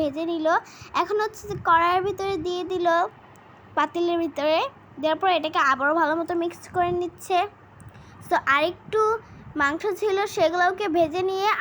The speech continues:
আবারও এটা এক জা-, একটা কড়াইয়ে তুলে নিচ্ছে। এখন হচ্ছে ওই পাতিলে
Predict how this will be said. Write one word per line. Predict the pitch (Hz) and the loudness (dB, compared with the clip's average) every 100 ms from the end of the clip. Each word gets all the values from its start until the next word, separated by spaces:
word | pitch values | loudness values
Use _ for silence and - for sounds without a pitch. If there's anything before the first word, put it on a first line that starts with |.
| 285 | 2
আবারও | 285 320 349 370 381 - - - | 4 4 4 2 -2 -20 -14 -6
এটা | 311 349 330 311 - - 269 | -2 0 0 -4 -10 -8 -4
এক | 285 285 | -4 -2
জা-, | 320 - 285 | -2 0 -4
একটা | - - 370 370 | -4 -2 -2 2
কড়াইয়ে | 277 294 339 349 | 2 2 0 0
তুলে | 349 349 359 | 0 0 0
নিচ্ছে। | 370 - 480 370 320 | -2 -2 0 0 0
এখন | 359 349 | 0 -2
হচ্ছে | 349 - 349 427 - - - | -4 0 2 2 -4 -14 -6
ওই | 320 - | -4 2
পাতিলে | 311 311 381 370 | 0 0 -4 -2